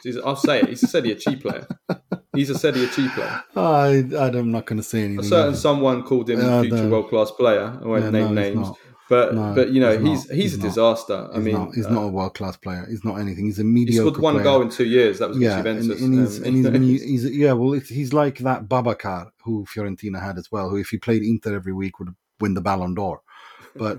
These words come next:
Speaker 1: <laughs>
Speaker 2: the, the lack of consistency is the problems with these players. They don't, they can't
Speaker 1: Mm.
Speaker 2: do it. They can do one good thing one game and then they're away for five games.
Speaker 1: Yeah.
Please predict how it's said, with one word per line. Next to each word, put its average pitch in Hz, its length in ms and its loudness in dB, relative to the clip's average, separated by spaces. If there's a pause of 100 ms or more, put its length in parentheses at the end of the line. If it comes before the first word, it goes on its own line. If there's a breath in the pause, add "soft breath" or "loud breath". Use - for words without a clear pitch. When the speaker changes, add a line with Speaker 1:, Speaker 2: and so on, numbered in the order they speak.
Speaker 1:
<laughs> - 100 -20
Speaker 2:
the, 113 220 0
the 113 140 0
lack 120 260 2
of 107 80 -8
consistency 98 760 -8
is 92 100 -14
the - 80 -20
problems 107 420 -4
with 95 100 -14
these 92 160 -14
players. 92 320 -12
They 101 80 -6
don't, 104 220 -6
they 104 100 -6
can't 101 280 -6
Speaker 1:
Mm. 107 40 -10
Speaker 2:
do 117 100 2
it. 90 100 -6
They 95 80 -8
can 104 100 -6
do 104 140 -2
one 113 240 2
good 107 180 -4
thing 101 220 -6
one 98 180 -2
game 98 220 -4
and 98 100 -6
then 104 80 -8
they're 98 160 -8
away 101 240 -6
for - 180 -16
five 90 320 -10
games. 87 280 -20
Speaker 1:
Yeah. 104 220 -8